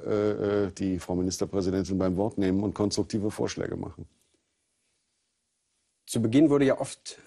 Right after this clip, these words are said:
Speaker 2: aus Ihren Reihen kokettiert, wenn Journalisten Fragen gestellt haben: „Da haben wir noch keine Antwort drauf. Das wissen wir noch nicht. Da müssen wir uns erst eine Meinung bilden.“ Wie lang kann man sowas durchhalten?
Speaker 1: Äh,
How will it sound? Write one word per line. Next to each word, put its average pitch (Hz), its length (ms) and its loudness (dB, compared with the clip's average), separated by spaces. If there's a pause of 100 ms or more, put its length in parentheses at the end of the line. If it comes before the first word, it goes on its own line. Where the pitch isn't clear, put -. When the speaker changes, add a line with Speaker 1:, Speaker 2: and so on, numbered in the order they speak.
(140)
Speaker 2:
aus - 120 -6
Ihren 117 160 2
Reihen 120 300 2
kokettiert, - 840 -2 (800)
wenn 104 120 0
Journalisten 107 540 2
Fragen 113 320 2
gestellt 107 360 0
haben: 101 240 -2
„Da 104 100 -2
haben 110 100 2
wir 117 80 4
noch 104 100 0
keine 95 220 0
Antwort 90 400 -4
drauf. - 200 -8 (140)
Das - 180 -4
wissen 110 200 4
wir 92 60 2
noch 95 140 -4
nicht. - 280 -10
Da - 100 -2
müssen 107 220 4
wir 107 60 4
uns - 100 -2
erst - 180 -2
eine 101 80 2
Meinung 98 300 0
bilden.“ - 340 -4 (1400)
Wie 127 160 4
lang 170 180 6
kann 170 160 2
man 156 100 6
sowas 135 220 2
durchhalten? - 580 -8 (460)
Speaker 1:
Äh, 117 260 2